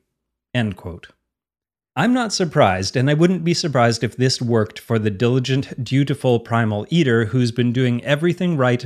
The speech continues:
but still gets bad sleep. And hey, say you try it and it doesn't work. It doesn't have any effect whatsoever on your sleep.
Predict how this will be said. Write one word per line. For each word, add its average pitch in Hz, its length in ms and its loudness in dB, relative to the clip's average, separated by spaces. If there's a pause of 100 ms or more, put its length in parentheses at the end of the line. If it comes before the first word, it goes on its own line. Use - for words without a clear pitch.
but 113 180 -2
still 123 340 -2
gets 107 300 -4
bad 95 320 -6
sleep. 92 320 -8 (460)
And 202 160 4
hey, 113 280 2
say 196 220 -2
you 226 160 2
try 147 360 2
it 151 120 2
and 127 160 2
it 123 140 -2
doesn't 107 340 -2
work. 87 320 -8
It 113 140 -2
doesn't 147 240 2
have 139 320 2
any 151 260 2
effect 127 380 -2
whatsoever 117 680 0
on 107 240 -4
your 110 120 -2
sleep. 98 340 -6